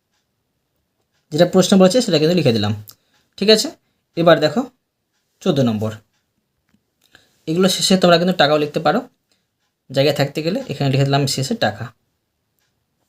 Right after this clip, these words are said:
দেখো প্রশ্ন বলা হয়েছে দুটি সংখ্যার গুণফল এত, একটি সংখ্যা পাঁচ হলে অপরটি কত?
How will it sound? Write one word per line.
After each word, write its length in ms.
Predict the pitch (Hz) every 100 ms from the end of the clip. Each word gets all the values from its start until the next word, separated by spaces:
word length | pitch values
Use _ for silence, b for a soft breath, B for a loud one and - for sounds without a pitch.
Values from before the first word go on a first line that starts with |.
| _ _ _ _ _ _ _ _ _ _ _ _ _ _ - - - _ _ _ _ _ -
দেখো 160 | 165 226
প্রশ্ন 280 | 196 190 233
বলা 180 | 196 208
হয়েছে 220 | 226 220
দুটি 240 | 156 147 180
সংখ্যার 340 | - 165 180
গুণফল 480 | 151 143 147 156 175 -
এত, 220 | 131 135 160 233 _ _ _ _ _ _ -
একটি 200 | 156 226
সংখ্যা 280 | 226 220 214 165
পাঁচ 180 | 143 -
হলে 160 | 170 214 - _ _ _ _ _ _ _ 165
অপরটি 320 | 165 190 156
কত? 200 | 135 117